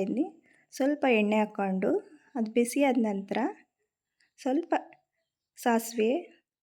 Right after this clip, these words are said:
ಕರಿಬೇವು, ಹಾಗೆ ಕಟ್ ಮಾಡಿ ಇಟ್ಕೊಂಡಿರುವಂಥ ಈರುಳ್ಳಿ ಸೇರಿಸ್ಕೊಂಡು ಚೆನ್ನಾಗೆ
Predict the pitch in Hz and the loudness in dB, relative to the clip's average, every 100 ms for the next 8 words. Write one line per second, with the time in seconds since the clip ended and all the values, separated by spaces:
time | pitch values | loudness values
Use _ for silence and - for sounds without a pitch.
0 | - 240 226 226 214 220 349 - _ _ | -2 0 6 4 4 0 -2 -8 _ _
1 | _ _ _ _ - 262 233 220 220 311 | _ _ _ _ -8 -2 0 2 0 -2
2 | - _ - - 240 240 320 311 262 254 | -6 _ -20 -4 -4 0 4 4 4 2
3 | 233 220 214 208 214 226 226 240 226 220 | 0 0 0 -2 -2 0 2 2 2 0
4 | 226 208 214 - 196 196 240 370 - _ | 0 -2 -4 -6 -8 -4 -4 -4 -8 _
5 | _ _ _ _ _ 269 233 226 240 | _ _ _ _ _ -2 0 2 0